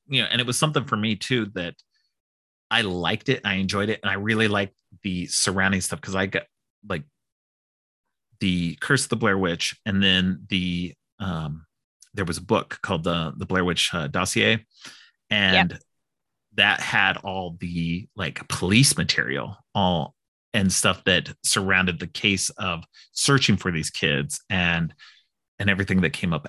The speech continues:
Speaker 1: after they found the videos and, and everything else, and which added a whole nother layer to things that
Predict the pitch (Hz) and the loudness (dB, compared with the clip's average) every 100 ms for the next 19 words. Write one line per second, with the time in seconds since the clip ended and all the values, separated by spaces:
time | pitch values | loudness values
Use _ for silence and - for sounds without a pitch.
0 | - 107 - 95 90 82 80 98 90 82 | 0 0 0 -4 -4 -6 -4 -2 -2 -4
1 | 76 73 67 62 71 69 71 - _ - | -6 -10 -10 -10 -10 -8 -8 -10 _ -6
2 | 95 87 90 87 80 - - 98 - - | -6 -4 -4 -2 -2 -4 -4 -2 -2 0
3 | 101 95 80 76 - 98 90 85 82 104 | 0 0 -2 -6 -6 -4 -2 -4 -2 2
4 | 127 151 139 104 92 92 - 92 - 92 | 2 6 4 4 2 2 -2 -6 -2 0
5 | 92 92 - _ _ _ _ _ 98 92 | 0 -4 -8 _ _ _ _ _ 0 0
6 | 76 | -2